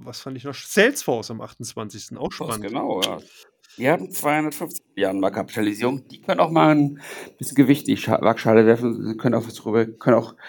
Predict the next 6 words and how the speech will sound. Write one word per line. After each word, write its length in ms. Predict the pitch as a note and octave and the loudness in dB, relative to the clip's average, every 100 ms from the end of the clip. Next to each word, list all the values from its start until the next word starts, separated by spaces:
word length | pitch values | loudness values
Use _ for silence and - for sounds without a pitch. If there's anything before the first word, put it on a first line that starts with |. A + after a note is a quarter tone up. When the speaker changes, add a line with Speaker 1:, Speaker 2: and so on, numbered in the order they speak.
| - - - - - | -18 -16 -18 -18 0
Speaker 2:
als, 560 | G#2 A2+ A2 - - | 6 6 4 0 -4
äh, 400 | - G#2+ G#2+ G#2 - | 2 6 6 4 -4
C-R-M-Anbieter 1200 | - - B2 A#2 G#2 A#2 C3 B2+ A#2+ A#2+ B2 A#2+ A2 A2 - _ _ - _ _ | -8 0 6 8 8 6 6 4 6 6 8 6 4 -4 -14 _ _ -20 _ _
mitspielen. 720 | - - - - A2+ C3 G#2+ | -2 -2 -8 -4 0 2 2
Ein 120 | D#2 | 0
bisschen, 280 | G#2+ - - | -2 -6 -10